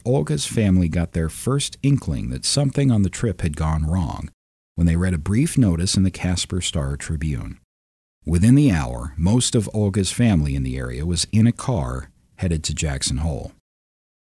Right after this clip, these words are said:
Olga's family arrived at the campsite to mount a search, only to find the area had been already trampled through by official searchers from the day before.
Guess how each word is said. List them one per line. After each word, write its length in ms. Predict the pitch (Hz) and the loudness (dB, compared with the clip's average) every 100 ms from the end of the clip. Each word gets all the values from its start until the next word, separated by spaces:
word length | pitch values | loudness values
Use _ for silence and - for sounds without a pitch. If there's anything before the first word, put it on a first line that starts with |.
| _ _ _ - | _ _ _ 0
Olga's 360 | 151 156 131 | 2 2 0
family 400 | - 143 156 139 | 0 2 4 4
arrived 340 | 117 113 113 - | 4 4 2 -2
at 40 | |
the 40 | - | -4
campsite 540 | 135 131 120 117 113 | 2 4 4 2 0
to 100 | - | 2
mount 220 | 110 110 | 2 4
a 20 | 95 | 2
search, 400 | - 135 117 - | 0 0 -2 -2
only 260 | 123 139 143 | 0 2 2
to 80 | 117 | 0
find 360 | 117 104 110 | 0 2 2
the 160 | 107 90 | 2 0
area 300 | 117 113 101 | 0 2 0
had 260 | 107 101 | 0 0
been 200 | 107 104 - | 2 2 2
already 540 | 113 120 120 117 110 | 0 2 2 2 0
trampled 540 | - 117 113 - 95 | 0 2 2 2 -2
through 400 | - 127 123 107 | -2 0 4 4
by 180 | 85 82 | 2 0
official 460 | 82 - 123 - 101 | -2 -2 -4 -2 -2
searchers 600 | - 123 120 - 76 - | -2 -2 -2 -4 -6 -6
from 260 | - 80 | -4 0
the 80 | 82 | 0
day 160 | 85 90 | 0 -2
before. 680 | 76 - 113 85 - - | -4 -4 -2 -2 -6 -12